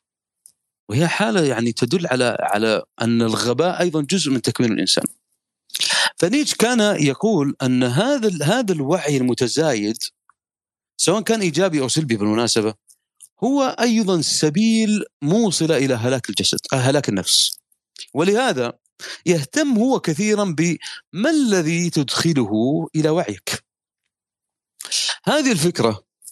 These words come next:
مهمة للدخول إلى عالم السوبرمان. البحث،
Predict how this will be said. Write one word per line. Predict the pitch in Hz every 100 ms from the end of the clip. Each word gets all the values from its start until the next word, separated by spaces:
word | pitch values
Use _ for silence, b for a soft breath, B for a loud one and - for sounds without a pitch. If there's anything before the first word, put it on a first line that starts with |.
| -
مهمة | 151 214 262 190 202 175
للدخول | 165 156 139 147 247 202
إلى | 156
عالم | 139 156 135
السوبرمان. | - 131 104 90 - _ _ _ _ _ _ _ _ _ _ _ _ b b b _ -
البحث، | 151 170 160 285 - - - - -